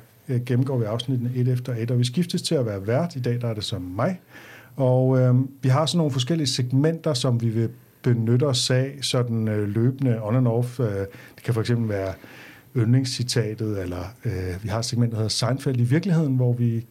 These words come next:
kigger på, hvordan, øh, de ting, der bliver tematiseret i det enkelte afsnit, hvordan de er ude i virkeligheden med personlige erfaringer eller med, med fakta om, om tingene. Øh, det kan også være sådan noget med, hvad synes vi er den bedste præstation, og så videre, så videre, så videre.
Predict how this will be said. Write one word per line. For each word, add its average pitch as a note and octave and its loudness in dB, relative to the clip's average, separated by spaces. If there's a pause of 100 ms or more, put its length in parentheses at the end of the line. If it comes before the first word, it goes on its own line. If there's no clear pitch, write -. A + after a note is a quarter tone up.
kigger C#3 0
på, B2+ 2
hvordan, A#2 0
øh, A#2+ 4 (320)
de B2+ 0
ting, C#3 -2
der C3 0
bliver A#2+ -2
tematiseret A2 0
i D3 2
det B2+ 4
enkelte C3 0
afsnit, A#2+ 0
hvordan A2 -2
de B2 0
er A2+ 0 (300)
ude C3 4
i A#2+ 6
virkeligheden C3+ 2
med G#2+ -2
personlige C3 -2
erfaringer B2 0
eller G2+ -4
med, F#2+ -4 (520)
med G2+ 0
fakta A#2+ -2
om, G2+ -4
om F#2 -4
tingene. G#2+ -4 (680)
Øh, A2+ 0
det F#2+ -4
kan A2 2
også A2 0
være A#2 0
sådan A#2 0
noget G#2+ 2
med, G2+ -2
hvad G#2+ -2
synes A#2+ -4
vi A2+ 0
er G2+ -2
den F#2+ -8
bedste G#2+ -6
præstation, A#2 -4
og G2+ -6
så A2+ -6
videre, C3 2
så A#2+ 0
videre, G#2 -2
så F#2 -8
videre. E2+ -10